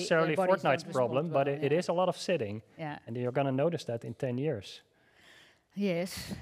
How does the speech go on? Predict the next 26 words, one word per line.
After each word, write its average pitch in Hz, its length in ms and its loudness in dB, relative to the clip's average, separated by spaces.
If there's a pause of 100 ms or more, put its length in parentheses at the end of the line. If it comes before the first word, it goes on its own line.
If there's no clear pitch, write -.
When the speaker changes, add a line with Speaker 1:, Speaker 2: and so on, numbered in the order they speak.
Speaker 2:
and, 165 380 -6
and 165 180 -6
a 156 60 -4
lot 156 260 -6
of 151 160 -14
people 165 300 -10
after 156 280 -8
these 156 400 -10
eighteen 170 300 -6
months 160 280 -8
are 165 180 -4
now 170 220 -4
so 196 200 -4
used 180 400 -2
to 156 260 -6 (600)
living 175 400 -2
in 160 100 -4
those 151 480 -8
imaginary 151 580 -8
worlds 151 400 -8
and, 156 260 -10
and 151 240 -12
finding 165 460 -4
their 180 220 2
entertainment 147 540 -10
there. 147 320 -8